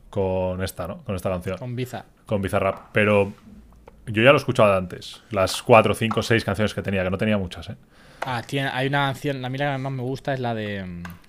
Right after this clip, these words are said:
Speaker 1: Ahora o
Speaker 2: después de
Speaker 1: no.
Speaker 2: la de
Speaker 1: Ahora era.
Speaker 2: Ahora.
Speaker 1: Ahora.
Speaker 2: Es que ahora la han quitado.
Speaker 1: ¿Ah, sí? Hostia, pues era
Speaker 2: Sí,
Speaker 1: muy
Speaker 2: sí,
Speaker 1: buena,
Speaker 2: sí.
Speaker 1: tío.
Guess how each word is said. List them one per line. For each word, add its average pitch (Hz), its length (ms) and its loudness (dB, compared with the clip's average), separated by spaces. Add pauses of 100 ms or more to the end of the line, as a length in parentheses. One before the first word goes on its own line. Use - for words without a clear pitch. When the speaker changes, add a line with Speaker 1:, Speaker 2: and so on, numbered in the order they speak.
(120)
Speaker 1:
Ahora 104 440 10
o 95 180 4
Speaker 2:
después 92 260 2
de 123 60 2
Speaker 1:
no. 123 40 2
Speaker 2:
la 120 60 0
de 110 560 -4 (360)
Speaker 1:
Ahora 117 360 -2
era. 120 200 -8 (280)
Speaker 2:
Ahora. 139 240 4
Speaker 1:
Ahora. 104 160 2
Speaker 2:
Es - 140 2
que - 120 4 (340)
ahora 226 580 8
la 170 160 4
han 226 100 2
quitado. 175 500 2 (400)
Speaker 1:
¿Ah, 120 80 4
sí? 120 280 2 (920)
Hostia, 110 260 2
pues 98 100 -2
era 104 120 4
Speaker 2:
Sí, 104 60 2
Speaker 1:
muy 101 60 6
Speaker 2:
sí, 101 60 6
Speaker 1:
buena, 120 160 6
Speaker 2:
sí. 110 60 0
Speaker 1:
tío. 120 140 -6